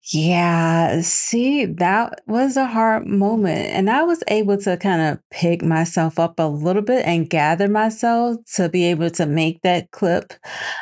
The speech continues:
Um, before that clip, I was literally just <laughs> laying on the floor because I was just overloaded. My baby wanted me all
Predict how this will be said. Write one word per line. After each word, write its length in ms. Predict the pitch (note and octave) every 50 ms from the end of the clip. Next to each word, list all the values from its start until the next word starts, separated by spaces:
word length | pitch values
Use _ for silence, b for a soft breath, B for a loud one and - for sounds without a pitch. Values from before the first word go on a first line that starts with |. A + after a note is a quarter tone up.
| B B -
Um, 500 | F3 E3+ E3 E3 D#3+ - - - - - - -
before 760 | F#3 G#3+ G3+ - - - G#3 G3+ G#3 G#3 A3 A3+ A#3 A#3+ A#3+ A#3 B B B B
that 200 | - A3 A3 A3
clip, 320 | A3 - A3+ A3 A3 G#3+ G#3+ - - G#3
I 120 | - G3 G#3
was 340 | G3+ G#3 G3+ F#3 F#3 - D#3
literally 600 | D3+ E3+ E3 F3+ F3 F3+ F#3 E3+ F3+ F3+ F3 E3
just 300 | - E3+ E3+ E3+ - - -
<laughs> 80 | - -
laying 380 | E3+ C#3 D#3+ F#3 F3 E3 D#3+
on 140 | E3 E3 E3
the 180 | E3 E3 D#3+ D#3
floor 480 | D#3+ - - E3 D#3+ D#3 C3+ B2 -
because 500 | - - E3 D#3+ - F#3 - D3 D#3+ - - -
I 160 | E3 E3+ F3
was 280 | F3 G3 G3+ G3+ G3
just 200 | G3 G3 G3+ G3 -
overloaded. 840 | F3+ G3+ A3+ A3 G#3 A#3 A#3+ A#3 A3+ B3 D4 C#4 F#3 C3+ - - B B B B B B B B B
My 420 | - F#3 F#3+ E3+ E3+ E3+ D#3+ D#3 C#3+ - _ -
baby 560 | E3+ E3+ F#3 G3 G3+ G3 G3+ G3+ G3 F#3+ F3+
wanted 580 | - - - F3 D3+ D#3+ E3+ F#3+ G3+ - -
me 340 | - F#3+ F#3+ F#3 F3+ - - _ -
all 580 | F3+ E3 D#3+ D#3+ E3 E3 E3+ F3 F3+ F3 E3+